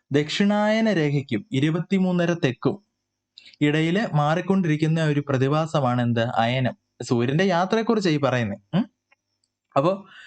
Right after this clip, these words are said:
ഭൂമിയുടെ പരിക്രമണവും ഭൂമിയുടെ അച്ചുതണ്ടിന്റെ ചരിവുമാണ് ഇത്തരത്തിൽ സൂര്യന് സ്ഥാനമാറ്റം ഉണ്ടാകാൻ ക-, അനുഭവപ്പെടുന്നതിന്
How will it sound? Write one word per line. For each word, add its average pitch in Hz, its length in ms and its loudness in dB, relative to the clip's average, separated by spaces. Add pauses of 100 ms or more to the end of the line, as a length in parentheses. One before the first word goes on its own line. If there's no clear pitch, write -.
(260)
ഭൂമിയുടെ 214 520 2
പരിക്രമണവും 151 1000 0 (200)
ഭൂമിയുടെ 185 680 0
അച്ചുതണ്ടിന്റെ 208 720 0
ചരിവുമാണ് 151 800 0 (580)
ഇത്തരത്തിൽ 180 500 0
സൂര്യന് 160 440 0
സ്ഥാനമാറ്റം 160 720 0
ഉണ്ടാകാൻ 143 580 0 (160)
ക-, 127 180 2
അനുഭവപ്പെടുന്നതിന് 151 920 0